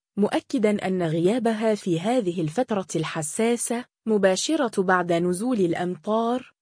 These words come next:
قد يحرم الفلاحين من الاستفادة القصوى من الغيث النافع ويؤثر سلبًا على مردودية المحاصيل،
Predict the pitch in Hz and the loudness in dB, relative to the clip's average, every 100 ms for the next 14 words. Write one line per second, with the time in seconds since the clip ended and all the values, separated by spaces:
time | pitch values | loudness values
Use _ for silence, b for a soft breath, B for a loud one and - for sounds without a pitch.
0 | _ - 190 185 165 - 285 202 170 156 | _ 0 2 2 0 0 0 0 0 0
1 | 156 170 160 151 190 254 247 214 196 170 | 0 0 2 0 0 0 2 2 2 2
2 | 165 156 - 156 254 247 190 160 160 156 | 0 -2 -6 -2 0 2 2 2 -2 -2
3 | 277 - 220 170 175 170 165 160 226 254 | -6 -2 0 2 2 0 0 2 2 2
4 | - 175 165 233 - 190 180 175 165 160 | 0 0 2 0 -2 0 2 4 4 2
5 | 160 254 - 190 160 151 240 226 208 202 | 0 -4 -2 -2 -2 -2 -2 0 2 2
6 | 165 180 170 165 156 160 160 156 214 240 | 2 2 2 0 0 -2 -2 -2 0 2
7 | 165 165 160 151 156 151 143 240 240 247 | 2 2 2 0 0 -2 -2 -2 -2 -4